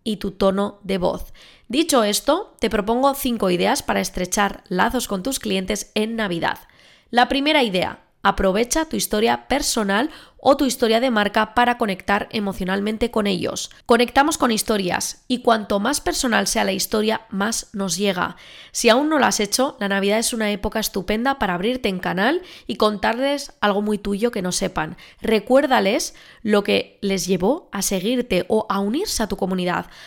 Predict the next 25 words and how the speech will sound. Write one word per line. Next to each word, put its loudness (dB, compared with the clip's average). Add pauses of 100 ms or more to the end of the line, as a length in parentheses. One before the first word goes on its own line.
(100)
Hazles 0
saber 0
que -2
ellos 0
son -2
parte 0
de -2
esa -2
historia 0 (260)
y 2
agradéceles 2
su 0
lealtad. 2 (400)
Hace -2
unas 0
semanas 0 (300)
yo -2
conté 4
aquí -2
mismo 0
en -2
el -2
podcast -2
mi -6
historia 0